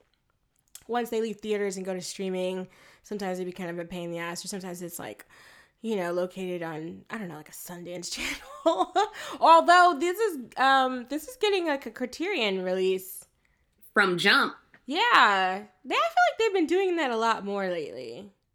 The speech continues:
Speaker 1: where, like, some newer movies are getting releases. I don't know how they negotiate that or, or, like, what's the decision process, because they have movies from, I mean, pretty much every era of film.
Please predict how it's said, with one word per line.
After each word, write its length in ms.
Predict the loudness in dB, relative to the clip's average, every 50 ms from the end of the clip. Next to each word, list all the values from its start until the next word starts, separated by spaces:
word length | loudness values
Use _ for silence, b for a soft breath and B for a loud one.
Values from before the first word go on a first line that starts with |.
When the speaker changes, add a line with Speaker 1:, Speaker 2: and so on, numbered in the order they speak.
| _ _ -12
Speaker 1:
where, 240 | -8 -6 -6 -4 -4
like, 280 | -4 -6 -6 -8 -12 _ _ _ _ _ _ _ _ _ -20
some 320 | -16 -12 -10 -8 -8 -6 -4
newer 300 | -2 -2 -2 -2 -4 -4
movies 400 | -4 -6 -6 -6 -8 -10 -10 -10
are 80 | -12 -14
getting 600 | -12 -12 -12 -12 -10 -12 -12 -12 -12 -14 -16 -20 _ _ -14
releases. 840 | -12 -12 -10 -10 -12 -12 -12 -14 -14 -12 -12 -12 -12 -14 -16 -20 -20 _ _ _ _ _ _ _ _ -6
I 60 | -6
don't 100 | -4 -2
know 100 | -2 -4
how 160 | -2 -2 -4
they 140 | -4 -4 -4 -6
negotiate 640 | -6 -8 -8 -8 -10 -10 -12 -12 -12 -12 -12 -10
that 180 | -10 -10 -8 -8
or, 200 | -10 -12 -14 -14 -12
or, 200 | -12 -10 -10 -10
like, 280 | -12 -12 -14 -14 -12
what's 200 | -12 -12 -12 -12
the 100 | -14 -16
decision 500 | -16 -16 -16 -16 -14 -14 -12 -12 -12 -12
process, 420 | -10 -10 -10 -10 -10 -14 -16 -18 -16
because 320 | -16 -16 -14 -12 -12 -12
they 200 | -10 -10 -10 -10 -12 -16 _
have 260 | -10 -8 -8 -8 -10 _ b b b b b b b b b b b b b b b b b b b
movies 440 | 0 0 2 2 0 0 -2 -2 -4
from, 640 | -4 -4 -2 -2 -2 -2 -2 -4 -4 -6 -6 -8 -12 _ _ _ _ _ _ _ _ _ _ _ _ _ _ _ _ _ _ _ _ -12
I 60 | -8
mean, 180 | -8 -6 -6 -8
pretty 140 | -8 -8 -8
much 160 | -8 -8 -8
every 320 | -10 -8 -8 -8 -8 -10 -8
era 280 | -8 -8 -6 -6 -8 -8
of 80 | -10 -12
film. 600 | -12 -12 -12 -10 -10 -10 -10 -10 -10 -12 -14